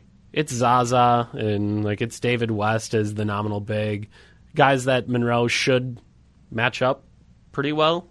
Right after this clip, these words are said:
against, I guess. Um, a-, and I guess I, I'm fascinated by what a good matchup is for Greg Monroe. If he couldn't get run in the last three games with three very different center rotations,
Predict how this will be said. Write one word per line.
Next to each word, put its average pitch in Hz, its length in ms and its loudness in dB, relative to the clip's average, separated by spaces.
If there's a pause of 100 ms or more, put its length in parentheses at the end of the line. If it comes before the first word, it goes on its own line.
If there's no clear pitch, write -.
against, 170 580 -8
I 156 140 -4
guess. 185 380 -6 (360)
Um, 101 720 -2 (540)
a-, 147 260 2
and 156 140 2
I 147 80 4
guess 151 340 -2
I, 131 140 0 (1000)
I'm 139 200 0
fascinated 139 640 0
by 117 160 2
what 110 580 0
a 123 120 -4
good 113 240 0
matchup 104 500 -4
is 101 220 -8
for 107 140 -8
Greg 95 240 -8
Monroe. 92 440 -10
If 113 120 -10
he 117 100 -6
couldn't 147 200 0
get 147 160 -2
run 127 180 0
in 120 60 0
the 117 80 0
last 104 380 -2
three 113 220 -2
games 87 460 -10
with 110 220 -6
three 127 300 -2
very 113 360 -2
different 107 320 -4
center 101 260 -4
rotations, 87 800 -10